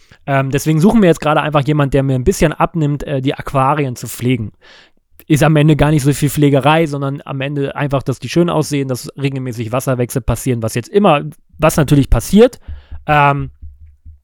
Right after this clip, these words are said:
aber ich möchte mir natürlich auch weitere Aquarien, wir wollen, äh, weitere Tiere anbieten oder weitere Arten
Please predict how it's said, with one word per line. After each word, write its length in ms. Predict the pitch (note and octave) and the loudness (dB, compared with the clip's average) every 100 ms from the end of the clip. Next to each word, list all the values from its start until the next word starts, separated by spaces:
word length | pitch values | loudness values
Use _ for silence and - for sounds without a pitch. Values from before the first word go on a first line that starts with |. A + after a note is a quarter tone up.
| - | -14
aber 260 | - C#3 E3+ | 0 4 4
ich 80 | D3 | 6
möchte 220 | E3 F3 | 2 2
mir 120 | D3+ | 2
natürlich 400 | C#3 C3 D3+ C#3 | 0 0 0 0
auch 120 | C3 A#2+ | -4 -2
weitere 340 | B2+ F#3 F3+ | 2 2 2
Aquarien, 440 | E3 E3+ D3+ D3 C#3 | 0 0 0 0 0
wir 120 | B2 | -2
wollen, 260 | B2+ B2+ B2+ | -2 -4 -6
äh, 280 | C3 A#2 A2+ | -6 -4 -4
weitere 480 | B2+ - A#2 A#2 | -4 -4 -2 -4
Tiere 320 | A#2 G#3 A3+ D#3 | -2 0 2 2
anbieten 560 | D3 C#3 C3+ - C3+ | -2 -2 -4 -4 -6
oder 220 | A#2+ A#2 | -4 -4
weitere 300 | A#2 B2+ B2+ | -4 -6 -6
Arten 440 | C3+ - C#3+ - | -6 -2 -2 -2